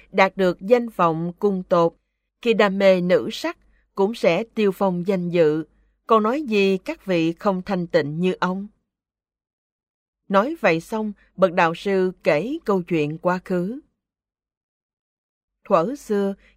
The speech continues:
khi vua Brahmadatta trị vì ở Ba La Nại, Bồ Tát tái sanh làm con chim công.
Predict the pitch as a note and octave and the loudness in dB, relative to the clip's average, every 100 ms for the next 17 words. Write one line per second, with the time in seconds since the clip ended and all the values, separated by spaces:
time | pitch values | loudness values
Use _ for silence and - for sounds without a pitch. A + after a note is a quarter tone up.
0 | - G3+ F#3 F#3+ F#3 F3+ - _ G3+ F#3+ | 0 0 2 2 2 0 -4 _ -2 0
1 | F#3 F3 F3 _ F3 E3+ E3 - - F3 | -2 -2 -4 _ -4 -4 -6 -12 -4 -4
2 | E3+ F#3 E3+ E3 - E3 B3 C#4+ A3 G3+ | -2 0 0 0 0 -4 -4 -4 -2 -2
3 | G3 F3 D3 D3+ D#3+ _ _ _ _ _ | -4 -2 -2 -2 -6 _ _ _ _ _
4 | _ G3 G3 A#3 C#4+ _ G#3 A#3 E4 A3 | _ 0 0 -2 -6 _ -2 -2 -6 -6
5 | G3 F#3 - _ F3+ F3+ E3 D#3+ - F#3 | -4 -6 -8 _ 0 0 0 -4 0 0
6 | F3+ E3+ F#3 F3+ - F#3 F#3 | 0 -4 -4 -4 -2 -4 -4